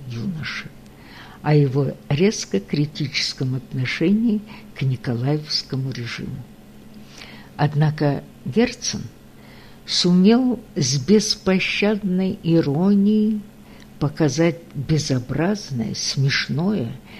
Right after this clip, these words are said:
с чем столкнулся его герой в жизни русской провинции – Малинов, Вятка,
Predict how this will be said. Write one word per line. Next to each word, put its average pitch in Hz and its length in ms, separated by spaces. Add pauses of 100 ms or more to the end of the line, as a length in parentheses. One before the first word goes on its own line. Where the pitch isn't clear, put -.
(140)
с - 60
чем 123 380
столкнулся 127 880
его 120 260 (140)
герой 151 380 (680)
в 120 180
жизни 131 800 (180)
русской 139 560
провинции – - 1000 (280)
Малинов, 139 640 (260)
Вятка, - 520